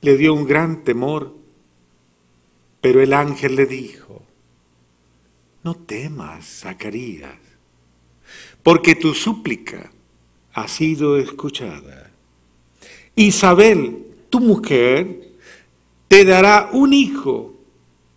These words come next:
a quien le pondrás el nombre de Juan. Tú te llenarás de alegría y regocijo y le pondrás", perdón,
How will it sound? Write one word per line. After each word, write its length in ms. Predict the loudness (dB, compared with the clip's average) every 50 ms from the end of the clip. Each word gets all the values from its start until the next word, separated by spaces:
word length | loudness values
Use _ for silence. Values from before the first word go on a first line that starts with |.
| _ _ _ _
a 180 | -6 -6 -6 -6
quien 560 | -6 -4 -2 -2 -2 -2 -4 -6 -8 -12 -16 -14
le 140 | -12 -12 -10
pondrás 600 | -8 -8 -8 -4 -4 -4 -4 -4 -6 -8 -10 -12 -18 -20 _ _ _ -12
el 220 | -10 -10 -8 -8
nombre 460 | -8 -6 -8 -8 -10 -12 -12 -12 -12
de 380 | -10 -10 -10 -10 -12 -14 -18 _ _
Juan. 520 | _ _ -20 -18 -16 -16 -16 -18 -20 -20 -20 _ _ _ _ _ _ _ _ _ _ _ _ _ _ _ _ _ _ _ _ _ _ _ _ _ _ _ _ _ _ _ _ _ _ _ _ _ _ _ _ _ _ _ _ _ _ _ _ _ _ _ _ _ 0
Tú 380 | 2 2 2 2 -2 -6 2
te 140 | 4 4 6
llenarás 680 | 6 4 4 6 6 6 6 6 4 4 2 0 -2 0
de 140 | 2 2 4
alegría 640 | 6 4 4 4 4 2 2 2 2 4 4 6
y 100 | 6 6
regocijo 800 | 6 4 2 4 4 2 2 2 -2 -4 -6 -6 -6 -2 0 0
y 100 | 2 2
le 140 | 2 0 0
pondrás", 1040 | 0 0 -2 0 0 0 0 2 2 2 2 0 -4 -6 -10 -18 -20 -20 -20 _ _ _ _ _ _ _ _ _ _ _ _ _ _ _ _ _ _ _ _ _ _ _ _ _ _ _ _ _ _ _ _ _ _ _ _
perdón, 340 | -10 -10 -10 -10 -14 -16